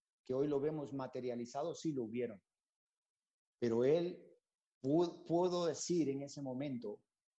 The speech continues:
"Sueño cumplido, sueño hecho realidad".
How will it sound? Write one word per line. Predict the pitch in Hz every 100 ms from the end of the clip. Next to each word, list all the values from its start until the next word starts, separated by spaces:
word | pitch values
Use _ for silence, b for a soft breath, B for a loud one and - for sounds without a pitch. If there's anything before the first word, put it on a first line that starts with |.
| _ -
"Sueño | - 151 147
cumplido, | 139 131 147 101 - - _ _ _ _ _ _ _ _ _ _ _
sueño | - 160 175 180 175
hecho | 151 165 180
realidad". | 147 143 135 131 135 139 104